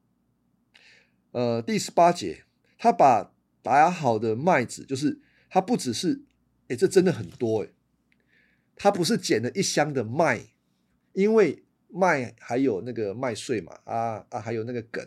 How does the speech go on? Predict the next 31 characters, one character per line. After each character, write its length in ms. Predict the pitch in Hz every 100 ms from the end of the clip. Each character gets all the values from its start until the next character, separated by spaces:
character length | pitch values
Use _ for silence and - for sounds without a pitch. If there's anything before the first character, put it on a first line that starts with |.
| -
啊， 160 | - _
就 100 | 98
是 120 | 98
他 120 | 107
的 120 | 104 98
那 120 | 107
个 140 | 92 _ _ _
筋 340 | - 120 110 101
啊， 180 | - _ _ _ _ _ _ _ _ _ _ _ _ _ _ _ _ _ _ _ _ _ _ _ _ _ _ _ _ _ _ _ _
很， 440 | _ _ 98 92 - -
一 60 |
箱 280 | - 135 120
就 100 | 127
是 240 | 127 117 - _ _ _ _ _ _ _
出， 240 | - - - 120 - _
把 160 | - 95
那 100 | 131
个 80 | 120
筋 400 | - 131 127 127
什 160 | -
么 80 | 90
全 160 | 92 107
部 100 | 120
都 140 | 120
拿 220 | 110 82
掉， 320 | 107 104 - _ _ _ -
打 220 | 107 90
过 280 | - 170 120
了， 120 | - _ _
就 120 | 135
是 220 | 156 -